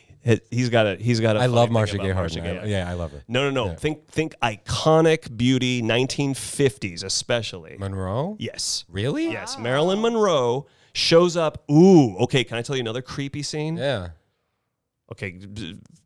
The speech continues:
Speaker 1: trigger warnings galore. But the, but what's fascinating about this movie is everyone's inappropriate. So the guy, you know how also in the heist, you have to go to a guy who's not gonna be involved, but he can finance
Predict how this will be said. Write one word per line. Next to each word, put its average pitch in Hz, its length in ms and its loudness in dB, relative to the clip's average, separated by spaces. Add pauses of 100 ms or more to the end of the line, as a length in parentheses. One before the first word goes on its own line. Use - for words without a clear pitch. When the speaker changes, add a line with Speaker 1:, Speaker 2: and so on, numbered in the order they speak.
(240)
Speaker 1:
trigger 170 300 2
warnings 147 360 6
galore. 120 220 2
But 110 160 -4
the, 123 140 0
but 123 240 0
what's 139 160 -6
fascinating 165 380 -6
about 131 100 -8
this 127 140 -12
movie 131 220 -8
is 107 100 -4
everyone's 131 400 -4
inappropriate. 117 560 -8
So 139 100 -2
the 131 120 2
guy, 127 340 -2
you 135 100 -2
know 180 260 -4
how 147 200 -6
also 143 400 -8
in 104 80 -8
the 92 80 -12
heist, 90 480 -8 (500)
you 131 160 4
have 151 160 2
to 156 80 -10
go 147 160 -4
to 139 160 -6
a 123 60 -6
guy 123 320 -2
who's 123 260 -6
not 139 180 -4
gonna 220 140 2
be 202 100 0
involved, 156 460 4
but 117 100 -8
he 135 120 -6
can 131 180 -2
finance 123 920 -6